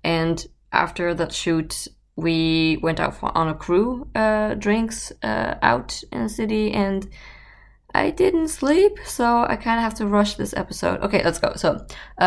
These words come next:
other than that, the doctor said I'm good. Um, but, um, remember in fourth episode, I have mentioned about the blood type and the compatibility of it? I forgot to ask the doctor that, so, but yeah, it's still on my to-do list.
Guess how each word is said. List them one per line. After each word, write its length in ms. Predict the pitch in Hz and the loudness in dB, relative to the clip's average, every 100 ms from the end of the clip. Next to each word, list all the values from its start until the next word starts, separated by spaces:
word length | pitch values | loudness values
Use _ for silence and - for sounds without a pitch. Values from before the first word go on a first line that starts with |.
| 185 | 4
other 240 | 214 254 | 4 4
than 80 | 247 | 4
that, 420 | 220 240 247 - - | 6 6 4 -6 0
the 180 | 208 202 | 2 2
doctor 400 | 196 196 233 220 | 0 -2 -4 -4
said 300 | - 208 - | 0 2 4
I'm 160 | 247 | 2
good. 340 | 202 196 196 - - - 185 | 4 4 2 -8 -12 -8 -2
Um, 720 | 185 185 196 202 202 202 - - - - - - | -2 -2 -4 -4 -6 -8 -12 -16 -18 -18 -20 -12
but, 400 | - 180 175 175 | -4 -4 -2 -4
um, 480 | 170 170 175 175 180 | -4 -4 -4 -6 2
remember 320 | 196 202 214 | 4 6 4
in 80 | 226 | 2
fourth 240 | 220 208 208 | 0 -2 -2
episode, 400 | 196 180 190 185 | -4 0 0 2
I 80 | 190 | 0
have 220 | 180 180 | -2 -4
mentioned 360 | 170 170 170 | -4 -4 -6
about 300 | - 165 156 | -6 -4 -4
the 240 | 160 147 - | -2 -2 -2
blood 360 | - 160 175 190 - | -6 -4 -4 -4 -2
type 320 | 196 202 208 | 0 0 0
and 160 | 214 202 | -2 0
the 80 | 202 | -2
compatibility 840 | 190 185 202 190 185 196 208 226 | -4 -4 -4 -4 -2 0 0 0
of 160 | 226 226 | -2 0
it? 240 | 254 - - - - - - _ | -2 -4 -20 -20 -20 -20 -20 _
I 80 | - | -2
forgot 280 | 208 220 214 | 0 -4 -2
to 200 | 208 - | -2 0
ask 300 | 175 175 - | 0 -2 -4
the 100 | 180 | -2
doctor 300 | 170 160 - | 0 -4 -6
that, 260 | - - - | -6 -6 -6
so, 400 | - 160 156 151 | -4 -2 -2 0
but 100 | 165 | 0
yeah, 120 | 151 | 0
it's 140 | - | -2
still 180 | - 170 | -2 0
on 80 | 160 | 0
my 140 | 156 | -2
to-do 280 | - - 170 | -4 0 2
list. 380 | 180 202 202 | 6 4 2